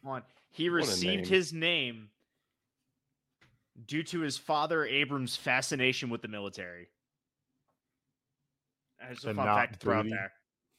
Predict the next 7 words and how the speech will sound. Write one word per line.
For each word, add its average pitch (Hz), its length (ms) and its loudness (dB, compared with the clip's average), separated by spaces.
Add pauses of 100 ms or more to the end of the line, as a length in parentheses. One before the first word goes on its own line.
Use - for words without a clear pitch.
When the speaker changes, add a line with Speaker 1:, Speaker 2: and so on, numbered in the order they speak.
(1120)
Speaker 1:
Well, 147 160 -2
his 143 220 -4
last 147 260 2
name 120 120 -2
was 107 120 -6
Booty. 98 320 -4
I 104 380 -4